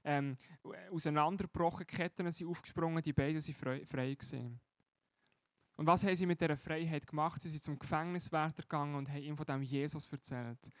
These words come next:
Sie haben, kaum sind sie, sie ihre Ketten losgeworden, haben sie den Namen Jesus wieder ins Maul genommen und haben angefangen, ihn zu bekennen. Und sie wieder rausgegangen und haben die ganze Familie von dem Gefängniswärter hat sich zu Jesus bekehrt.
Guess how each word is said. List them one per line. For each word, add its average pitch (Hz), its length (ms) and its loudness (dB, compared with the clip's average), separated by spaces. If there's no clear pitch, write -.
Sie 170 180 2
haben, 160 220 6
kaum 208 340 6
sind 202 140 4
sie, 170 220 0
sie 185 120 0
ihre 165 160 4
Ketten 175 420 -2
losgeworden, 139 960 0
haben 139 120 2
sie 135 80 2
den 131 100 -2
Namen 147 300 4
Jesus 156 340 -2
wieder 143 160 0
ins 135 220 -4
Maul 143 200 -4
genommen 143 280 -4
und 135 120 -4
haben 131 140 -2
angefangen, 139 440 -2
ihn 131 100 -4
zu 120 60 -8
bekennen. 135 540 -6
Und 156 80 0
sie 151 120 2
wieder 147 220 4
rausgegangen 127 800 -2
und 135 180 -2
haben 135 160 0
die 143 100 -2
ganze 160 320 0
Familie 156 440 0
von 147 100 -4
dem 131 100 -2
Gefängniswärter 139 840 -4
hat 127 120 -4
sich - 120 -10
zu - 160 -6
Jesus 127 340 -6
bekehrt. 120 600 -10